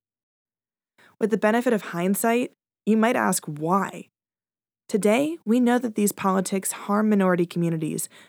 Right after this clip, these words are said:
trapping millions of Americans in a vicious cycle of imprisonment. Back in the seventies, though, the portrait of American crime looked very different than it does today. Drug-related crime in predominantly Black communities was at record highs.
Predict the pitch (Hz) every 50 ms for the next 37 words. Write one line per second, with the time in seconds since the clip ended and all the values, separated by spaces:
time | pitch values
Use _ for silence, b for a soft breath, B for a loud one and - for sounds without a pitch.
0 | B _ - 208 208 202 208 202 196 196 202 214 226 247 254 254 254 247 247 233
1 | 214 185 170 170 170 - - 170 165 170 - - 185 175 165 156 165 170 175 -
2 | 190 175 - - 175 165 160 - 165 156 151 156 151 147 - 156 147 147 139 131
3 | 143 - - - _ _ _ _ _ _ _ _ _ _ _ _ _ _ _ _
4 | _ _ _ _ _ - 240 262 - 302 311 311 302 269 - 202 190 180 175 170
5 | 165 160 160 - 170 170 170 160 151 B B B B B B B B B - 214
6 | - - 262 269 262 - 320 320 294 285 247 220 208 202 190 - 208 190 - -
7 | 160 160 160 160 156 - - 170 165 165 165 185 196 220 240 196 190 175 - 170
8 | 160 156 160 156 151 151 156 147 147 - - - 143 143 - - 180 175 _ _
9 | _ _ _ _ _ _ _ _ _ _ _ _ _ _ - 208 220 247 262 294
10 | 330 330 294 302 311 285 - - - 185 175 170 170 180 180 175 - - 190 185
11 | 185 196 214 - - 233 220 - 185 175 175 170 - - 180 170 165 165 165 165
12 | 170 170 180 180 175 175 175 175 170 170 175 - 196 175 170 160 151 156 - -
13 | - - - -